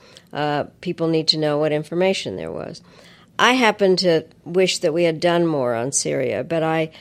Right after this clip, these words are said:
also do think that probably not all the information was there in terms of who the rebel groups really were.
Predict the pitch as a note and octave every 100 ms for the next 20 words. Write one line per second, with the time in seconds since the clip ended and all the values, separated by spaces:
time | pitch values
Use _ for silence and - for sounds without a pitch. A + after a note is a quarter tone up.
0 | - - F#3+ G#3 - E3+ E3 D3+ E3+ F#3+
1 | F3 D#3+ D3+ - D3+ - E3 D#3+ D#3+ D#3
2 | D#3 D3+ D3 D3 C#3+ C#3+ D#3+ D#3 D#3+ D#3+
3 | C#3+ C3+ C#3 - B2+ A#2 C3+ - - -
4 | D#3 D#3+ F3 D#3 E3 D#3+ F3 D3+ D3+ D#3
5 | D3+ D3+ D3 D3+ D3 - D#3 D3 C#3+ C#3
6 | D3+ B2+ C3+